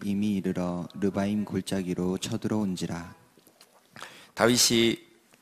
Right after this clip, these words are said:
Speaker 2: 하나님께 물어 이르되, "내가 블레셋 사람들을 치러 올라가리이까? 주께서 그들을 내 손에 넘기시겠나이까?" 하니,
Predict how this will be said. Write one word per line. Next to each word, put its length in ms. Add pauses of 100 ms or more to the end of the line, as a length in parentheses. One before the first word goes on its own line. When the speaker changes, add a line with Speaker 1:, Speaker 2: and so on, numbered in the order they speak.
(400)
Speaker 2:
하나님께 480
물어 420
이르되, 460
"내가 440
블레셋 380
사람들을 540
치러 300
올라가리이까? 1120 (360)
주께서 600
그들을 560 (260)
내 140
손에 320
넘기시겠나이까?" 1400 (160)
하니, 580